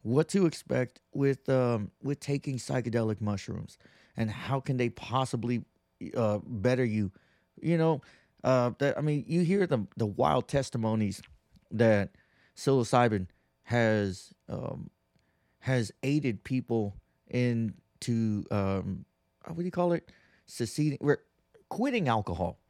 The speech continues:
basically. And, um, I personally, you know, the, the question has come up. It's like, how,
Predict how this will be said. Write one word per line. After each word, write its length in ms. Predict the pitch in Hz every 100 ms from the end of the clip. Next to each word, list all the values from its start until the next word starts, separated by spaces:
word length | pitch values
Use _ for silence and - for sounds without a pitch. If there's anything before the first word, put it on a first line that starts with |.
| -
basically. 540 | 131 110 - 90 - _ _ _ _ _ _ _ -
And, 360 | 131 127 120
um, 360 | 113 110 101 98 _ _ _ _ _ _ - -
I 120 | 139
personally, 720 | 156 170 175 175 180 170 165 -
you 120 | 139
know, 180 | 127 123
the, 280 | 131 127 117
the 80 | 123
question 400 | - 160 - 120
has 340 | 117 139 135
come 240 | - 143 104
up. 260 | 120 - _ _ _ _ -
It's 100 | 127
like, 220 | 117 -
how, 480 | 139 143 143 143